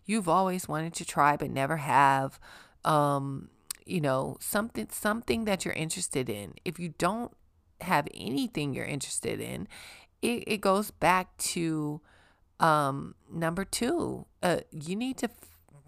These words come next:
find out who you are. 'Cause if you don't know what you're interested in, who, who will? So you need to figure out what your interests are. What do you like to do? If you don't like to do anything, try something.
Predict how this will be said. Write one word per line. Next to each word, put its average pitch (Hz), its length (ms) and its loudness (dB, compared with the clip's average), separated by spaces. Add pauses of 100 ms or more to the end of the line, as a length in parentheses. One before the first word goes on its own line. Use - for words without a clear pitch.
(100)
find 233 240 4
out 226 140 0
who 226 120 0
you 202 220 0
are. - 460 2 (460)
'Cause 165 180 -2
if 170 100 0
you 220 120 -2
don't 247 280 -2
know 180 180 2
what 160 220 -4
you're 151 100 -4
interested 143 460 -6
in, 139 120 -4
who, 202 520 -4
who 202 180 -4
will? 190 420 -6 (680)
So - 200 -10
you 185 100 -2
need 247 200 -2
to 240 80 -2
figure 196 320 -2
out 165 340 0
what 190 380 -4
your 233 160 -6
interests 226 440 -4
are. - 280 -6 (720)
What 196 320 -2
do 247 100 -4
you 240 140 0
like 190 320 2
to - 140 -12
do? - 560 -4 (240)
If 202 140 -4
you 233 80 -2
don't 240 220 -2
like 247 200 -6
to - 100 -16
do - 200 -2
anything, 147 640 -4
try - 440 -2
something. - 640 -4